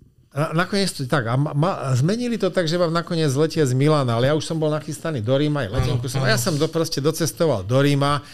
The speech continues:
Speaker 1: tak som presne vystúpil z lietadla a to, a že ďalší let teda, že letím z Ríma, teraz som si pozrel teda ten, ten schedule a
Speaker 2: Mhm.
Speaker 1: kúkam, báča, však ja mám zajtra letieť z Milana.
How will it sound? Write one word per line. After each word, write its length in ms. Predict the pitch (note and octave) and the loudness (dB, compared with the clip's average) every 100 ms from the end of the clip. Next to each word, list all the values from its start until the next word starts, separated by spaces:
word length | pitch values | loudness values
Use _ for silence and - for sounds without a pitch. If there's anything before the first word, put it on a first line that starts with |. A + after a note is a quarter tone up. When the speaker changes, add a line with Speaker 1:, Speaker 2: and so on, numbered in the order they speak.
| - - - | -18 -18 -20
Speaker 1:
tak 180 | - A#2 | -12 -12
som 160 | - A2+ | -10 -10
presne 320 | A2+ A#2 - | -10 -12 -12
vystúpil 520 | G#2+ C3 - - - | -10 -12 -12 -14 -14
z 100 | F#2+ | -12
lietadla 760 | C#3 E3 D#3+ C#3+ C3+ C3 B2 F2 | -6 -6 -2 -4 -2 -2 -2 -4
a 80 | G#2 | -8
to, 320 | - C#3+ C#3+ - - - | -2 0 0 -6 -20 -14
a 100 | G#2+ | -8
že 320 | A2 G#2+ G#2+ | -6 -6 -6
ďalší 460 | G#2+ B2+ B2+ B2+ | -4 -4 -4 -6
let 160 | A#2 B2 | -6 -6
teda, 240 | - A#2 | -8 -8
že 160 | G2+ G2+ | -6 -8
letím 400 | G2+ G#2 - G2 F2+ | -10 -10 -12 -14 -14
z 120 | - A2 | -14 -8
Ríma, 260 | C3+ C#3+ A#2+ | -6 -6 -8
teraz 240 | B2+ A#2 | -10 -12
som 120 | - | -12
si 140 | A2 G2+ | -14 -12
pozrel 380 | C3 B2 A2+ G#2 | -10 -6 -4 -6
teda 300 | A2+ G#2+ G#2 | -6 -8 -8
ten, 180 | G2+ F#2+ F#2+ | -8 -8 -8
ten 200 | - F#2 | -10 -10
schedule 600 | - - A#2+ A2+ A#2+ B2 | -12 -8 -6 -4 0 0
a 60 | |
Speaker 2:
Mhm. 260 | B2+ C3 B2+ | 0 0 0
Speaker 1:
kúkam, 260 | A#2+ A#2+ A2+ - | 0 -2 -8 -10
báča, 360 | F2+ E2+ F2 | -16 -14 -12
však 160 | - F#2 | -10 -10
ja 80 | F#2 | -10
mám 160 | F2 | -12
zajtra 380 | F2+ F#2+ G2 F2 | -12 -12 -12 -14
letieť 260 | F2 F#2 F#2 | -14 -14 -12
z 80 | |
Milana. 480 | F#2+ F#2 F2 F2 - | -10 -10 -12 -14 -18